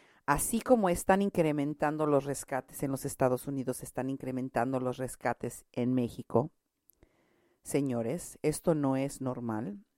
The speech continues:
esto no e-, no es correcto. Miren cómo los llevan adentro de las trailas. Can you show the inside shot, please? Adentro de las trailas lo trae-, los traen como unas sardinas. Miren cómo, donde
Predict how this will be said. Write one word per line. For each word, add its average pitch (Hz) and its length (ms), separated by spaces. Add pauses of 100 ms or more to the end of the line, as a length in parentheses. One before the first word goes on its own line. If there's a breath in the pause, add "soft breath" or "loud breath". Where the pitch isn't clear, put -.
esto 156 280
no 147 200
e-, 135 160 (120)
no 160 180
es 160 200
correcto. 135 640 (1500 soft breath)
Miren 240 280
cómo 208 220
los 185 160
llevan 156 300
adentro 131 400
de 131 80
las 127 160
trailas. 143 560 (800)
Can 160 140
you 160 80
show 165 240
the 151 80
inside 147 340
shot, 147 320
please? - 280 (640)
Adentro 175 400
de 180 80
las 175 180
trailas 175 420
lo 151 100
trae-, 151 240
los 156 200
traen 139 380
como 180 460 (340)
unas 226 400
sardinas. 156 840 (320)
Miren 202 500 (120)
cómo, 151 400 (240 soft breath)
donde 277 720